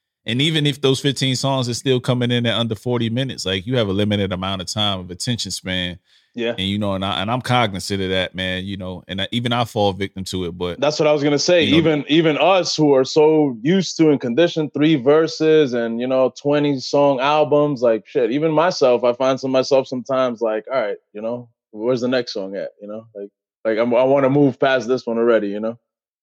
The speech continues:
Speaker 1: Yeah, yeah, and covering, covering albums every week, man. One of the things that <laughs> we, we do, man, is, like, it's so hard to sit with music. Like, I purposely have to go back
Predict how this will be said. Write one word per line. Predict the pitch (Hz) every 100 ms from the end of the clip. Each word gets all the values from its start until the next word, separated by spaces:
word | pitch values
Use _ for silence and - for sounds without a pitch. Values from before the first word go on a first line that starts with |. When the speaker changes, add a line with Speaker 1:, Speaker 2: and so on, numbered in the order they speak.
| _ _ _ _ _ _ _ _ _ 135
Speaker 1:
Yeah, | 117 - -
yeah, | 104 95
and | 95
covering, | 127 131 131 127 120 _ _ _
covering | - 123 127 117
albums | 120 117 113 107 101 117
every | 117 117
week, | 107 123 117 104
man. | 104 107 104
One | 117 113
of |
the | 110
things | 101 113 104
that | 107 104
<laughs> |
we, | 120 -
we | 127 147 160
do, | 123 117
man, | 110 110 110
is, | 110 101
like, | 104 101 _ _ _ _ -
it's | 113 -
so | 123 113
hard | 101 120 117
to | 104
sit | 95 - 131 -
with | 110
music. | 107 104 101
Like, | 98 87
I | 107
purposely | - 120 113 107 113
have | 104 101
to | 92
go | 98 101 98
back | 101 101 95